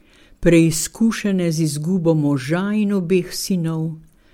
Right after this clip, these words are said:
najbogatejše posestnice, kasneje živeče v samostanu Benediktink v Krki, graditeljice cerkva in tega samostana,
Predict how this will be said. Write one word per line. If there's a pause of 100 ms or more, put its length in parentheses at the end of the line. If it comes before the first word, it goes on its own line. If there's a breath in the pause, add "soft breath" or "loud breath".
(240 soft breath)
najbogatejše
posestnice, (920 soft breath)
kasneje
živeče
v
samostanu
Benediktink
v
Krki, (680 soft breath)
graditeljice
cerkva (120)
in
tega
samostana,